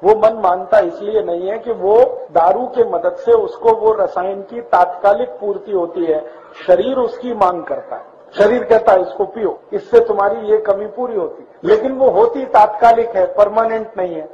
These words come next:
तो ऐसे व्यक्ति को कोई औषध अगर दे दी जाए जो उसके रसायन की पूर्ति कर दे, तो जीवन पर्यंत वो व्यसन मुक्त हो सकता है। अब वो क्या रसायन है, वो जानना थोड़ा चिकित्सा विज्ञान का काम है। मैं इस पे थोड़ा शोध करता हूँ।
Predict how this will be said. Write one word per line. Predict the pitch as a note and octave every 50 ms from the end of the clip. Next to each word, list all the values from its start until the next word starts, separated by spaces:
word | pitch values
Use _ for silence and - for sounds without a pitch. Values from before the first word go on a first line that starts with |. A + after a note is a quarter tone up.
| - -
तो | A#3 A#3 A#3
ऐसे | G#3+ G#3 G#3+ A3 - D4 C#4+
व्यक्ति | C#4 B3+ A#3+ A#3+ - - B3+ B3
को | B3 C4 B3
कोई | A#3 B3 B3+ B3 B3
औषध | B3 A3 F#3 F#3 F#3+ - A3+ A#3 A3+ A#3
अगर | A3 G#3+ A3 F#3
दे | - F3+ F#3 F3+
दी | - G3 F#3+ F3
जाए | - E3+ D3 B2+ - - - - - D3
जो | F3+ A3 A3 G#3+
उसके | G#3 - - B3 A3+
रसायन | G#3+ F#3+ F3+ - - G#3 G#3+ A#3 C4 C4+ C4+
की | C4 C4+ B3+
पूर्ति | B3 - A#3 A3 G#3+ - A#3+ A3
कर | G#3+ - A#3+ A#3+ A3+
दे, | - F#3 D#3+ D#3+ - - - - _ _ -
तो | C4
जीवन | C4+ - C4+ C#4+ C#4 C#4
पर्यंत | C4 B3+ C4 A#3+ A3 A3 A3+ A3 G#3+ -
वो | G#3 A3 A3+
व्यसन | F#3 F#3+ F3+ - G3+ F#3+
मुक्त | F#3 F3+ F#3 F#3 - -
हो | D#3 C3
सकता | - - - - - - -
है। | - - - F3 F3+
अब | - -
वो | G#4+
क्या | G#4+ - - G3 F#3+ G3+
रसायन | G3+ G3+ - - G3 F#3 F#3 F#3+ F#3+ F#3
है, | E3+ E3 F3 F3 - - - _ _ _ _ _ _ E3+
वो | E3+ A3 B3+
जानना | B3+ G#3 G#3 F#3+ G3 G#3 G#3+ A3 G#3+ G#3 -
थोड़ा | F#3+ F#3+ F#3+ F3+
चिकित्सा | - - G#3 - G#3 - - - A3+ G3
विज्ञान | - E3 E3 - D3+ D#3+ D#3 D#3 D#3+ D#3+
का | - F3
काम | E3+ - E3+ C#3+ C#3+ C#3 C3+ B2
है। | - C3 - - - - - -
मैं | E3+ G3 A3 A#3
इस | A3+ G3+
पे | - - A3+ A3
थोड़ा | G#3+ - - - F#3+ G3 G#3 G#3
शोध | G3 - G3+ F#3 F#3+ F#3+ F#3+
करता | - F#3+ F3 F3 - G3+
हूँ। | F#3+ E3+ E3 E3+ F#3